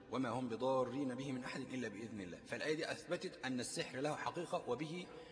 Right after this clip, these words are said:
قد يفرق بين المرء وزوجه، وأثبتت أيضا أن هذا كله بقدر الله تبارك وتعالى. النبي صلى الله عليه وسلم نفس-، نفسه ق-،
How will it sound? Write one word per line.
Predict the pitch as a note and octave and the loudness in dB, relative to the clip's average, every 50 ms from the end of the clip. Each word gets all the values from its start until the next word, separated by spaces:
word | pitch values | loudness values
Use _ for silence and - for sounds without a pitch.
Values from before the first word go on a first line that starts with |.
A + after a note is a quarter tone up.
| - - - - - - - | -16 -16 -16 -18 -16 0 2
قد | D#3+ E3 D#3+ | 4 4 6
يفرق | D3 C3 - E3+ E3+ E3+ D3+ D3 | 4 6 6 6 6 6 4 4
بين | D3+ D#3 E3 D#3+ | 6 6 6 6
المرء | D3+ D3+ D#3+ E3 - D3+ | 6 6 6 6 8 8
وزوجه، | D#3 C#3 C#3+ C#3+ C3+ A2+ - - - - - - - - - - - - - - - - - | 6 8 8 6 4 2 -2 -4 -8 -8 -10 -10 -10 -10 -12 -12 -12 -14 -14 -16 -10 -2 0
وأثبتت | A#2+ - - - - D#3+ D#3 - - | 2 2 2 2 2 0 0 0 0
أيضا | - D3+ D#3 D3 | -2 0 2 4
أن | D3 C#3+ - B2 A#2+ | 2 2 2 -2 -2
هذا | A#2 C3+ C#3+ B2+ B2 | 0 -2 -2 -2 -2
كله | - D3+ D3 C3 B2+ B2+ D3 D3 - - | -2 -2 0 0 0 0 0 -2 0 0
بقدر | A2+ G#2+ - C#3+ - B2 | 0 2 2 2 2 2
الله | A2 A2 A2+ A#2+ A#2 | 0 2 0 -2 -2
تبارك | A2 A2 G2+ A2+ A2 G2 - | -2 -2 -2 0 -2 -2 -4
وتعالى. | G2 - F#2+ G2 G2 - - - - - - - - - - - - - - A#2 | -6 -6 -6 -6 -8 -10 -14 -16 -18 -18 -18 -20 -20 -20 -20 -20 -18 -6 -2 2
النبي | C3 C#3+ D3+ F#3+ G#3 | 4 4 4 4 4
صلى | - - E3+ D3+ D3 | 4 4 4 6 4
الله | D3 D3+ D#3+ D#3+ | 6 6 6 6
عليه | D3 D3 D3+ | 8 6 6
وسلم | D3 B2+ - D3 D3+ D#3 D#3+ D#3+ C#3+ B2 | 4 4 2 2 2 2 2 0 2 2
نفس-، | C#3 D#3 - - - - C#3 | 2 2 2 -2 -6 -2 -2
نفسه | D3+ D3 - - C#3 C3 D#3 D#3+ | -2 -2 -2 -2 -2 -2 -4 -4
ق-، | - - - | -4 -6 -8